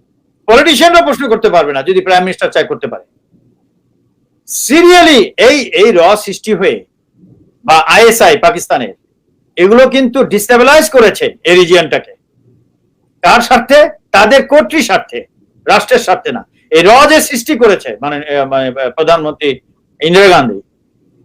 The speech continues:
সে তো তাকে বাঁচাতে পারেনি, যে সৃষ্টি করেছে তাকেই তো বাঁচাতে পারেনি। অতএব আপনারা বলুন, আমি ভারতীয় জনগণকেও বলছি যে আমাদের একটা সম্পর্ক যে আছে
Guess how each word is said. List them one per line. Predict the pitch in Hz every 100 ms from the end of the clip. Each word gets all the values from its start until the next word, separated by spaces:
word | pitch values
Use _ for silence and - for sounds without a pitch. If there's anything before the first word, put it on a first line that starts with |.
| _ -
সে | 202
তো | 208 226 214
তাকে | 196 214 220
বাঁচাতে | 220 247 220
পারেনি, | 170 123 101 _ _ _ _ _ _ -
যে | 240
সৃষ্টি | - - 302
করেছে | 277 277
তাকেই | 311 285 381
তো | 403
বাঁচাতে | 285 196 151
পারেনি। | 123 - _ _ - _ _ _ _ _ _ _ _ -
অতএব | 180 285 320 320 - _ _ _ _
আপনারা | - - 311
বলুন, | 339 339 370 - 123 _ _ _
আমি | 151 190 190 165 135 131
ভারতীয় | 120 262 294
জনগণকেও | 262 294 330 339 349
বলছি | 285 214 - -
যে | -
আমাদের | 208 277 320
একটা | 311 311
সম্পর্ক | 269 - 240 233 240 254
যে | 214
আছে | 175 170 190 139